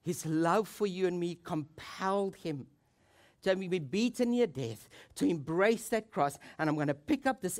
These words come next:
instrument of my death and take it to the place of my crucifixion because I love you, so that in doing this, you may be redeemed and have new life.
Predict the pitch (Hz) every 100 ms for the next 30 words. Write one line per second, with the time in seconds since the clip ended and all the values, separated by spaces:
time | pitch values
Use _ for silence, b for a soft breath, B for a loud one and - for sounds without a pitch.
0 | - 240 226 - 233 240 226 247 240 135
1 | 131 - B B 160 151 - 254 226 -
2 | 175 - 202 202 202 214 202 196 - 208
3 | 190 - 131 160 156 277 320 B 160 185
4 | 170 151 147 156 147 160 139 B B 233
5 | 185 196 175 139 160 262 269 226 160 156
6 | - B B 185 214 202 156 175 175 156
7 | 127 196 208 220 220 202 180 160 160 139
8 | 151 151 - 156 151 110 98 101